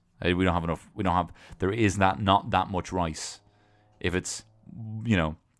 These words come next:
to the power of sixty-four, which we've just figured out, um, there isn't that much rice." And Cisa's like, "Ha ha." <laughs> And you know what? He got killed.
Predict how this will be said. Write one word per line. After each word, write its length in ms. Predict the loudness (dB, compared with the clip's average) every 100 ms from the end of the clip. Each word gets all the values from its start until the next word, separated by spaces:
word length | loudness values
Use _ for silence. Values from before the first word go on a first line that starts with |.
| -6
to 60 | -4
the 100 | 0
power 260 | 6 6
of 80 | 6
sixty-four, 760 | 2 -6 -6 -6 0 2 0 -2
which 200 | -8 -6
we've 80 | -6
just 200 | -6 -4
figured 260 | -2 0
out, 220 | -2 -4 -10 _ _ _ -20 -16 -6
um, 220 | -4 0
there 140 | 2 2
isn't 380 | 0 -4 -8 -8
that 140 | -8
much 180 | -8 -8
rice." 360 | -8 -8 -14 -20 _ _ _ _ _ _ -10
And 160 | -6
Cisa's 320 | -4 -2 -2
like, 140 | -2 -2
"Ha 180 | 0 4
ha." 680 | 6 6 6 2 -2 -8 -16 _ _ _ _ _ _ _ _ _ _
<laughs> 80 | -20 -20 -20 -20 -20 _ _ _ _ _ _ _ _ _ _ _ -12
And 120 | -4
you 60 | 2
know 100 | 4
what? 160 | 4
He 60 | 2
got 240 | 0 0
killed. 680 | -2 0 4 4 0 -8